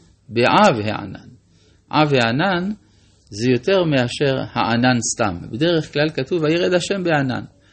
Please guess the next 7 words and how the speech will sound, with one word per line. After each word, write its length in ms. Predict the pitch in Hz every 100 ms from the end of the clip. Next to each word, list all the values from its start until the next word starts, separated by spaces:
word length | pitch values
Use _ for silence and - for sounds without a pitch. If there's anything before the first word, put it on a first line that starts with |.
| _ _ _
אבל 420 | - 107 156 120 104 _ -
בעב 460 | 107 110 190 214 156
הענן 480 | 120 139 196 165 175
זה 180 | 147
בעבור 380 | 135 143 139 156
ישמע 300 | 135 - 131
העם. 420 | 120 117 110 90